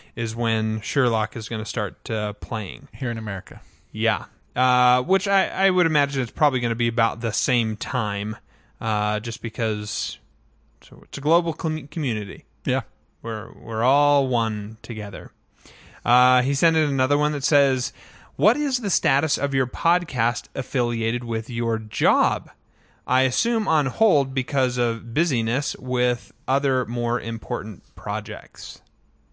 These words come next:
Speaker 2: Yes. Uh, I, I do have one podcast in the can right now that we're trying to get published. Uh, unfortunately, there's some associated documentation that we're still working with the designer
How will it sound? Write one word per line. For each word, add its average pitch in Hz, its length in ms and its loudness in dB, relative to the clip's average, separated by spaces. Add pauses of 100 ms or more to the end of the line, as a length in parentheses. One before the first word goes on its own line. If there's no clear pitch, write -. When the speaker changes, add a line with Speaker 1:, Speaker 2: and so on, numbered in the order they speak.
(320)
Speaker 2:
Yes. 135 600 -2
Uh, 135 300 4 (160)
I, - 100 0
I 165 120 4
do 160 180 4
have 151 460 4
one 143 240 0
podcast 139 640 2
in 131 120 -4
the 135 80 0
can 123 320 -2
right 107 120 -4
now 113 180 -2
that 123 100 -2
we're 113 80 -6
trying 117 240 -4
to 113 60 -2
get - 160 -6
published. 110 500 -2 (540)
Uh, 110 180 -2
unfortunately, 139 460 0
there's 123 220 0
some 127 180 -2
associated 120 720 -2
documentation 117 880 -2
that 123 100 -6
we're 107 60 -4
still 117 260 -4
working 120 260 -4
with 113 140 -4
the 113 140 -4
designer 107 640 -2